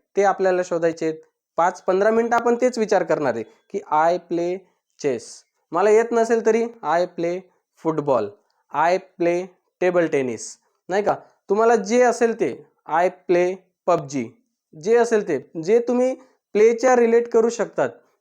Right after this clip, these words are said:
ते वर्ड्स इमॅजिनरी बोलायचे आहेत. भले तुम्हाला ते खेळता येत नाही किंवा तुम्हाला येत नाही ते आपल्याला बघायचं नाही, आपल्याला बोलण्याचं बघायचं आहे की आपल्याला बोलता कसं येईल लवकरात लवकर. <clears throat> मग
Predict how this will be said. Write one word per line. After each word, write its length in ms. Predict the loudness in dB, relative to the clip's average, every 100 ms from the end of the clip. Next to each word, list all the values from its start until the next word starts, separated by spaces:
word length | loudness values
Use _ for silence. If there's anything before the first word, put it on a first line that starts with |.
| _
ते 100 | 2
वर्ड्स 480 | 2 2 2 0 -6 -20 _ _ _ _ _
इमॅजिनरी 580 | -2 0 0 2 2 2
बोलायचे 380 | 2 2 0 -4
आहेत. 120 | -10 _ _ _ _ _ _ _ _ _ _ _ _ _
भले 360 | -8 -2 2 2
तुम्हाला 360 | 2 0 0 2
ते 140 | 0 0
खेळता 340 | 0 2 2
येत 140 | 0 0
नाही 160 | 0 0
किंवा 240 | 0 -2
तुम्हाला 300 | -2 0 2
येत 140 | 2 2
नाही 120 | -2 0 2
ते 80 |
आपल्याला 340 | 2 2 2 2
बघायचं 380 | 0 -2 -4 -6
नाही, 120 | -6
आपल्याला 440 | -4 -2 0 -2 -4 _ _ _
बोलण्याचं 580 | -4 2 4 4 2 2
बघायचं 380 | 2 0 -2 -8
आहे 80 | -14 _ _
की 60 | -8
आपल्याला 280 | -2 0 2
बोलता 420 | 0 -2 0 -2
कसं 320 | -2 -6 -4
येईल 160 | -4 -4
लवकरात 420 | -6 -8 -14 -14
लवकर. 240 | -18 -20 -20 _ _ _ _ _ -20 _ -2
<clears throat> 160 | -2 -2 -12 _ _ _ -8
मग 300 | -2 0 -2